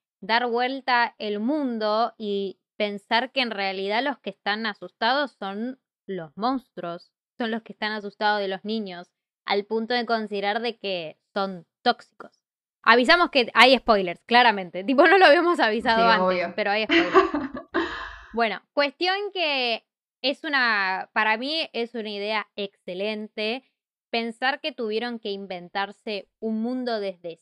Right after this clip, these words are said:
Speaker 1: cero, porque, a diferencia de Toy Story, <laughs> digo, te voy a tirar un palo. A diferencia de Toy Story, vos en Toy Story, bueno, agarrás a los juguetes, la mayoría son juguetes que existieron. En este caso no, vos,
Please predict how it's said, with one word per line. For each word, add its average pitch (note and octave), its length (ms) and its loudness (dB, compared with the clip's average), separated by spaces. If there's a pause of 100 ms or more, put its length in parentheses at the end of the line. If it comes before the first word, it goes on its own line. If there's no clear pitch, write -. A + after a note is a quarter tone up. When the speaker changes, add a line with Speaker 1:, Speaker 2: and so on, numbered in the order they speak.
Speaker 1:
cero, G3+ 480 -4 (160)
porque, F#3+ 520 -6 (180)
a F#3 100 -4
diferencia G#3+ 640 -4
de E3+ 260 -10 (380)
Toy F3+ 160 -6
Story, D#3 560 -12
<laughs> - 80 -20
digo, B3+ 340 -2 (140)
te G3 80 -6
voy F#3 140 -4
a F#3+ 60 -4
tirar F#3 220 -8
un F3 100 -12
palo. D#3+ 300 -16 (760)
A A3+ 140 2
diferencia A3+ 760 -2
de G#3 300 -2
Toy A#3 260 2
Story, A3 600 -2
vos A3+ 160 -2
en C4+ 120 -6
Toy B3+ 120 -2
Story, C#4 300 -2
bueno, B3+ 400 -2
agarrás F#3+ 480 0
a B3+ 80 -4
los A3 100 -4
juguetes, A#3 540 -4 (260)
la G#3 100 2
mayoría A#3 440 0
son A#3 160 -4
juguetes A3+ 400 -2
que - 100 -8
existieron. G#3 920 -4 (960)
En A#3+ 140 0
este E4+ 200 -2
caso E4+ 300 2
no, D4+ 320 2
vos, B3+ 260 2